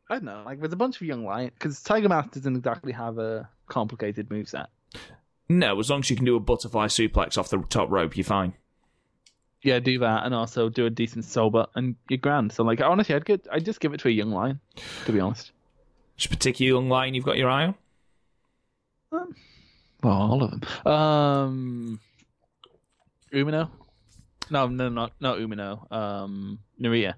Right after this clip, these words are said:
Speaker 2: Really? Would you put Narita under a mask
Speaker 1: I
Speaker 2: after the Best of Super Juniors tour he had?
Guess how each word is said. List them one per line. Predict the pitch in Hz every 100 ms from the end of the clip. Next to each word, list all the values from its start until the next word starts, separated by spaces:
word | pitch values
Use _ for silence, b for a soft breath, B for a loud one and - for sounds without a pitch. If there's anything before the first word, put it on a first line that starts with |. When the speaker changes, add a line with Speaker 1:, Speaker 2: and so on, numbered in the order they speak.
| _ _ _ _ _ _ _ _ _ _ _ _ _ -
Speaker 2:
Really? | 117 175 226
Would | 220 196
you | 214
put | 226
Narita | 208 214 214 214
under | 208 202
a |
mask | 208 220 147
Speaker 1:
I |
Speaker 2:
after | 170 170
the | 165
Best | 175 175
of | 165
Super | 185 185
Juniors | 175 185 180
tour | - 190 185
he |
had? | 196